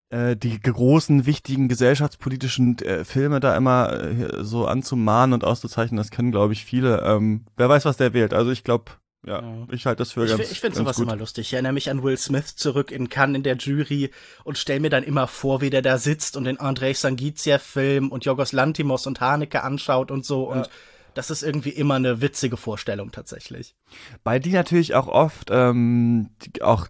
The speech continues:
Speaker 1: Leute, die, äh, so flippige Rollen spielen oder sowas, äh, gar nicht auch so ungebildet sind oder sowas. Man merkt es manchen manchmal so, ne? Also dass, glaub ich, das Interesse bei manchen vielleicht dann tatsächlich schon da ist. Aber die Vorstellung ist witzig, dass er wie in diesem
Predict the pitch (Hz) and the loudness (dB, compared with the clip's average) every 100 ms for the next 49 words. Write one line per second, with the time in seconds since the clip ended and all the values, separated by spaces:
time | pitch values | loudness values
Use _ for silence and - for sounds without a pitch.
0 | - 113 117 120 113 113 110 - 117 107 | 0 2 2 0 -2 0 0 0 0 0
1 | - 104 104 101 - 135 135 120 104 107 | 0 0 0 0 0 0 2 2 4 4
2 | 143 - 139 107 120 113 117 120 117 - | 4 0 -2 2 0 0 2 2 0 -4
3 | - - - 113 107 131 120 - 131 131 | -8 -6 -4 0 2 2 0 -2 -2 2
4 | 113 104 117 135 107 101 92 92 104 117 | 2 4 4 2 2 -2 -2 0 0 0
5 | - - 110 120 101 - 104 101 101 104 | -4 -2 -2 0 -2 0 -2 -2 -2 0
6 | 101 104 120 104 104 107 - 113 107 107 | 0 2 2 2 2 -2 2 2 2 -2
7 | 101 95 - 110 110 104 104 107 101 107 | -6 -6 -6 -4 0 0 0 -2 -4 -4
8 | 95 110 107 120 - - 101 101 101 - | -4 -4 -2 -4 -6 -2 2 4 4 2
9 | 208 - 139 - 135 120 117 - - - | 0 4 4 4 2 2 -2 -12 -20 -10
10 | - 131 117 117 117 107 113 110 110 107 | -6 -4 0 0 2 2 2 2 4 4
11 | 104 | 2